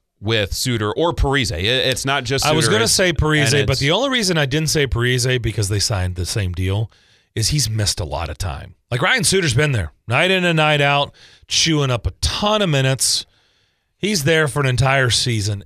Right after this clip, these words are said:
Speaker 2: every year. It, it logs, right? He's one of the best logging minutes of anybody in the league. True? I mean, was he average
Speaker 1: True.
Speaker 2: twenty-eight minutes a game?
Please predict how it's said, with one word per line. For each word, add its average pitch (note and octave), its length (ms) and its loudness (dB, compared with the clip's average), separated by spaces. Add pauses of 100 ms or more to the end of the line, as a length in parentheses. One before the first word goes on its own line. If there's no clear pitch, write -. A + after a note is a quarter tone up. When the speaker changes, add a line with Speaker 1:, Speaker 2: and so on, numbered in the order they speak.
(180)
Speaker 2:
every C#3+ 520 2
year. F#2 360 -2 (640)
It, G#2+ 100 -12 (140)
it B2 140 -2 (260)
logs, B2 520 0 (460)
right? D3 220 2
He's B2+ 160 0
one C#3+ 80 4
of C#3 60 2
the B2+ 80 0
best C#3+ 500 0
logging C3+ 720 0
minutes B2 560 0 (440)
of A2+ 120 -2
anybody C#3 320 2
in C3+ 80 0
the C#3 60 0
league. F3 280 -2
True? D#3 320 0 (300)
I C3 80 0
mean, C#3 140 2
was D#3+ 160 2
he D#3 100 2
average F3 300 4
Speaker 1:
True. B2 100 2
Speaker 2:
twenty-eight D3+ 440 2
minutes D3+ 280 -2
a C#3+ 60 0
game? C#3+ 320 -2